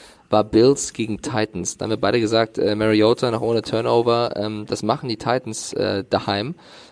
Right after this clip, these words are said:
Aber die Bills stehen drei null auswärts. Allen wieder, der wieder genesene Allen mit zwei Touchdowns, ähm, Henry auch mit einem Touchdown. Also die Bills, die sind einfach, also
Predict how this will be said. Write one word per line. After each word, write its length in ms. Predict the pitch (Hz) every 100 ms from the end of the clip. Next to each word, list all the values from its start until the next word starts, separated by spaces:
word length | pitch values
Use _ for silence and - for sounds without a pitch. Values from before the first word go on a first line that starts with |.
| _ -
Aber 140 | 113
die 80 | 101
Bills 460 | 110 117 143 - -
stehen 300 | - 127 113
drei 260 | 113 110 131
null 160 | 147
auswärts. 680 | 110 117 - 117 123 - - -
Allen 320 | 117 131 127
wieder, 260 | 123 120 110 -
der 320 | 98 101 104
wieder 180 | 123 127
genesene 460 | 123 123 123 117
Allen 360 | - 117 135 135
mit 180 | 113 - -
zwei 240 | - 110 113
Touchdowns, 640 | 110 120 - 123 135 - -
ähm, 440 | 110 110 107 107 - _ - - - - - _
Henry 380 | - 120 131 131
auch 140 | - 139
mit 120 | 113
einem 200 | 113 123
Touchdown. 460 | 127 120 - 120
Also 160 | 107 107
die 80 | 104
Bills, 400 | 107 123 - -
die 80 | 101
sind 220 | 120 -
einfach, 360 | 107 127 -
also 240 | - 101